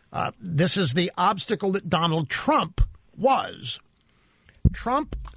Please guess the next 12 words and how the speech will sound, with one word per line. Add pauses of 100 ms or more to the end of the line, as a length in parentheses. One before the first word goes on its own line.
(260)
his
campaign,
Make
America
Great
Again, (220)
was
purely (1700)
rooted (580)
in
American
capitalism.